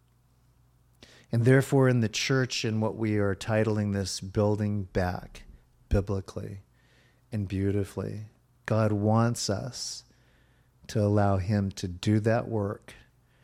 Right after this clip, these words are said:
and to invite even the discomfort of that work through the people that he's using that challenge us in the work.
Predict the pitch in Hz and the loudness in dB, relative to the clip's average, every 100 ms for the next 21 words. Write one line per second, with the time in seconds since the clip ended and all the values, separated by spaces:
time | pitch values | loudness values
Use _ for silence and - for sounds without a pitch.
0 | _ _ _ _ - 104 - 113 104 101 | _ _ _ _ -4 -4 -2 0 0 0
1 | 101 123 101 92 - - _ _ _ 113 | 2 2 0 -4 -14 -20 _ _ _ -2
2 | 113 113 107 101 101 - - 117 117 113 | 0 0 0 0 0 -2 0 2 2 0
3 | 98 90 95 - 113 55 - - - _ | 0 0 -2 -4 -6 -8 -10 -18 -20 _
4 | _ _ _ _ _ _ _ _ - - | _ _ _ _ _ _ _ _ -8 -2
5 | 101 98 - 123 110 104 - - _ _ | 0 -2 0 0 0 -4 -6 -12 _ _
6 | _ _ - 98 - 117 117 107 107 107 | _ _ -10 -8 -4 -2 -2 0 0 0
7 | 110 110 95 98 - - 107 101 101 95 | -2 -4 -6 -6 -10 -6 -2 -2 -2 -2
8 | 95 98 - - - - - - 110 104 | -4 -8 -10 -10 -10 -12 -8 -4 0 0
9 | 92 92 - - | -2 -6 -14 -18